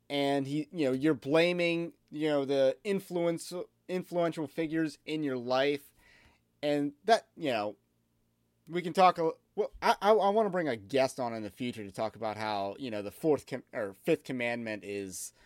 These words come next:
you know, therapy tries to attack the fifth commandment and stuff like that. That's a discussion for a later day, but, you know, you're talking Sigmund Freud influence and,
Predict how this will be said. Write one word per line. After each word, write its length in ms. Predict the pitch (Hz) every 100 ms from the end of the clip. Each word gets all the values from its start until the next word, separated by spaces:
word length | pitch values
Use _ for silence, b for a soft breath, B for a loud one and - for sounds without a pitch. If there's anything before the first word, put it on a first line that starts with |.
| b b
you 100 | - 110
know, 120 | 101
therapy 600 | - 143 139 131 127 117
tries 380 | - 123 117 -
to 100 | 110
attack 400 | 98 127 113 -
the 80 | 104
fifth 260 | 147 135
commandment 600 | - 104 110 127 101 90 b b b
and 140 | - 117
stuff 240 | 143 120
like 200 | 101 -
that. 260 | 180 143 b b b
That's 180 | 180 190
a 40 |
discussion 440 | 139 - 156 131 127
for 140 | 127
a 60 | 110
later 360 | 110 101 92 - _ _ - 120
day, 400 | 170 196 160 131
but, 380 | 101 127 117 - _ _ _ _
you 120 | 165
know, 160 | 151 139 -
you're 120 | 160
talking 440 | 156 202 202 165 147 _
Sigmund 560 | - - 208 208 214 190
Freud 340 | 202 196 185
influence 880 | 170 160 160 160 156 156 - - - _ _ _ _ _ _ _ -
and, 640 | 160 147 143 143 143 143